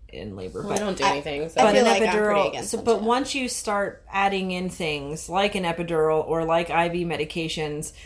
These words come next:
Speaker 1: all of this stops.
Speaker 2: Yeah.
Speaker 1: Your body is no
Speaker 3: Mm-hmm.
Speaker 1: longer doing the normal function, um,
Speaker 3: Mm-hmm.
Speaker 1: for physiologic pain. You're no longer releasing your oxytocins or getting that good endorphin rush. So once we kind
Speaker 3: Yeah.
Speaker 1: of start messing with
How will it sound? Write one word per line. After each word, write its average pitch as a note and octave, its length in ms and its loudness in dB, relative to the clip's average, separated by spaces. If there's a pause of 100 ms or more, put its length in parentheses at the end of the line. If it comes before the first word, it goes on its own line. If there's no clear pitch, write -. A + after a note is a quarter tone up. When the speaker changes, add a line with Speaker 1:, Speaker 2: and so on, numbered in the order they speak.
(260)
Speaker 1:
all G#3+ 220 6
of F#3+ 100 0
this F3 240 0
stops. - 540 -4
Speaker 2:
Yeah. F3+ 220 0
Speaker 1:
Your G3 160 0
body A3 340 6
is F#3+ 140 0
no G3 120 -2
Speaker 3:
Mm-hmm. G3 80 -2
Speaker 1:
longer F#3 320 0
doing F3 440 -4
the E3 100 -4
normal E3 640 -4 (300)
function, F3 720 -4 (320)
um, F3 180 2
Speaker 3:
Mm-hmm. F3+ 60 -6
Speaker 1:
for F#3 140 -2
physiologic E3 680 0
pain. G3+ 420 -2
You're F3+ 100 -2
no F3+ 140 -2
longer F3 300 0
releasing F3 500 -2
your F3 120 -2
oxytocins D#3+ 880 -2
or E3 60 -2
getting E3 260 -4
that D3+ 220 -4
good E3 240 0 (320)
endorphin F3 520 0
rush. E3 380 2
So F3+ 180 -2
once G#3 400 0
we G3+ 200 -2
kind G#3 220 -2
Speaker 3:
Yeah. G3 40 0
Speaker 1:
of F#3+ 60 -2
start F3+ 280 0
messing F#3 520 0
with E3+ 380 -2